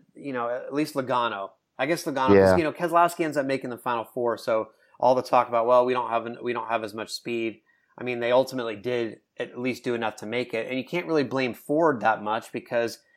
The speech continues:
Speaker 1: Kevin Harvick was pretty strong and almost had a chance to win the title.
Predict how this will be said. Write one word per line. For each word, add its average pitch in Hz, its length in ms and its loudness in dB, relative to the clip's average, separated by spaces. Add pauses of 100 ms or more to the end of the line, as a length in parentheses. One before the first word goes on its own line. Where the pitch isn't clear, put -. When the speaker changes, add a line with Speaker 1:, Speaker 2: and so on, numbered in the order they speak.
(120)
Speaker 1:
Kevin 131 220 2
Harvick 120 520 2 (640)
was 110 300 -4
pretty 113 240 -6
strong 110 540 -4
and 107 100 -8
almost 113 280 -6
had 110 120 2
a - 180 -8 (120)
chance 110 240 -6
to - 80 -10
win 110 120 -4
the 101 60 -8
title. 113 540 0